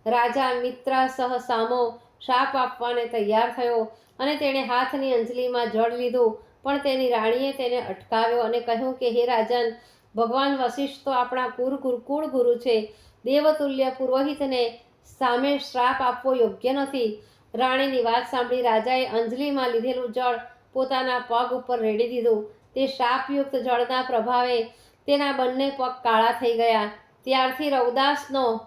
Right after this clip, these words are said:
તે પુત્ર કુલમાશપાદ નામે પ્રસિદ્ધ થયો. રાજાએ વસિષ્ઠ મુનિના પગમાં પડીને બધી વાત સમજાવી. આથી રાક્ષસે કરેલું કપટ મુનિ સમજી ગયા.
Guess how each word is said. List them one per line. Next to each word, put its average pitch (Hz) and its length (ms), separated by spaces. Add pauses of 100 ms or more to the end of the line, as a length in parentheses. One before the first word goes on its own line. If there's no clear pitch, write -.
(400)
તે 302 120
પુત્ર 285 380
કુલમાશપાદ 254 840
નામે 240 340
પ્રસિદ્ધ 226 560
થયો. 220 320 (380)
રાજાએ 262 500
વસિષ્ઠ 269 440
મુનિના 254 440
પગમાં 240 400
પડીને 240 460 (320)
બધી 254 240
વાત 254 300
સમજાવી. 233 640 (260)
આથી 269 240
રાક્ષસે 277 540
કરેલું 254 460
કપટ 262 340
મુનિ 247 260
સમજી 233 420
ગયા. 220 360